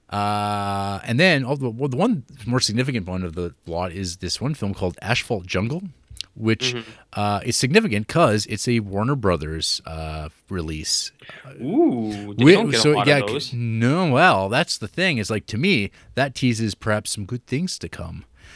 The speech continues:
Speaker 1: Um,
Speaker 2: Yeah.
Speaker 1: because, I mean, there's, there has been some other, like, um, big movies that have kind of come out of the Warner Brothers, uh, studio to Criterion, but seeing Asphalt Jungle
Speaker 2: Mm-hmm.
Speaker 1: come in, which I'll mention is, uh, directed by John Huston,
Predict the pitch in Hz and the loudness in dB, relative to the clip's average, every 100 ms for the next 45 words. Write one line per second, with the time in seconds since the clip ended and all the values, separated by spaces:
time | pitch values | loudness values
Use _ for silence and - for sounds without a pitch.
0 | - - 104 104 107 107 123 156 110 127 | -20 -8 0 2 2 0 -2 -2 2 6
1 | 120 113 135 143 170 151 208 160 123 131 | 6 4 0 0 -4 2 2 4 2 2
2 | 123 - 107 123 127 101 90 80 80 95 | -4 -2 -2 0 2 0 -2 -4 -6 -10
3 | 82 82 85 80 78 _ _ - _ _ | -10 -12 -12 -14 -16 _ _ -18 _ _
4 | _ 110 92 95 95 95 95 87 82 - | _ -2 -2 -4 -2 0 -2 -2 -6 -4
5 | 92 85 - 98 90 87 90 90 87 80 | -4 -6 -8 -6 -4 -4 -4 -4 -4 -4
6 | 87 90 98 92 95 92 - 90 90 90 | -4 -2 -2 0 0 -2 -2 -2 -4 -4
7 | 90 - 104 101 104 101 - - - - | -6 -4 -2 0 2 0 -2 -16 -16 -6
8 | - 139 139 127 - 139 165 147 117 - | 0 4 4 4 0 -2 -2 0 0 2
9 | 135 123 110 - 110 101 107 110 117 120 | 0 0 -2 -2 -4 0 0 0 -2 0
10 | 117 120 127 - _ _ _ _ _ - | 2 2 0 -8 _ _ _ _ _ 4
11 | 135 123 113 - 113 - 92 98 90 92 | 6 6 4 2 0 0 0 -2 -2 -4
12 | 87 82 87 87 87 78 80 - 90 | -4 -6 -6 -6 -4 -6 -8 -8 -10